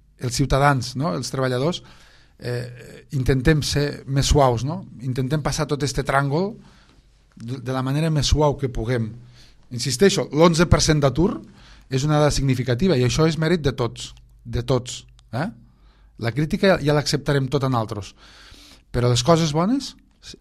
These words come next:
són mèrit de tots i si tots fem el que toca ens en sortirem. I, per tant, te deia que tenim coses, tenim projectes, tenim informacions que van, que apunten a, a una realitat dura, però una realitat molt millor que altres llocs.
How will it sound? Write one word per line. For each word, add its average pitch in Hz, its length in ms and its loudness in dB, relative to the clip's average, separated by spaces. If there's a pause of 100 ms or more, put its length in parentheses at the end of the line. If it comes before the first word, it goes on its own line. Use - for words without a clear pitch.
són 147 240 0
mèrit 156 400 0
de 131 80 -2
tots 113 480 -6
i 135 80 -4
si 120 160 -2
tots 175 240 0
fem 127 220 0
el 120 80 -4
que 123 100 -4
toca 165 320 -2 (580)
ens 131 180 -2
en 131 140 0
sortirem. 120 540 -2 (100)
I, 120 80 -12
per 110 160 -8
tant, 139 300 -6
te 123 100 -8
deia 131 260 -4
que 143 140 -6
tenim 147 320 -2
coses, 147 380 -2
tenim 135 180 -6
projectes, 131 560 -6 (560)
tenim 165 400 4
informacions 143 800 0 (140)
que 135 120 2
van, 139 240 4 (560)
que - 80 0
apunten 131 460 4
a, 113 240 -2
a 120 100 -8
una 127 220 -2
realitat 120 400 -2
dura, 151 300 2
però 117 400 0
una 135 180 0
realitat 135 420 -2 (180)
molt 143 340 4
millor 135 260 4
que 143 100 0
altres 123 300 -2
llocs. 110 320 -6